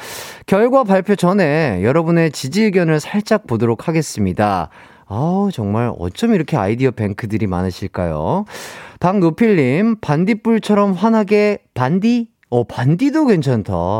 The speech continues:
약간 반지의 느낌도 나면서 블링블링하면서 반디. 어, 반디 괜찮네요. 자, 일오삼이 님. 아, <laughs> 이분 재밌습니다. 자, 육 번. "이기광이-, 이기광인디가 되면 저희는 그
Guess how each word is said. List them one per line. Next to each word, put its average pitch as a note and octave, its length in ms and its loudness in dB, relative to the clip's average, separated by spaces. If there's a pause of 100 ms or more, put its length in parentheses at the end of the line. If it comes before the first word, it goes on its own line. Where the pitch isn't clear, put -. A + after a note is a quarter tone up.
(160)
약간 G2 240 -6
반지의 B2 440 0
느낌도 G#2+ 360 -2
나면서 F2+ 540 -2
블링블링하면서 G2+ 1500 -2 (540)
반디. F#2 640 -2
어, D#3+ 120 -4
반디 C3 280 0
괜찮네요. F2 720 -4
자, A#2+ 140 -2
일오삼이 F3+ 640 2
님. A2 400 0 (760)
아, B2+ 120 0
<laughs> B2+ 200 -2
이분 G#3+ 280 4
재밌습니다. B2 640 0 (340)
자, E3 140 2
육 B3 240 0
번. F#3 440 2 (120)
"이기광이-, A3+ 640 2 (280)
이기광인디가 A3+ 1000 2
되면 D#3+ 640 2
저희는 F3+ 520 2
그 C#3 320 2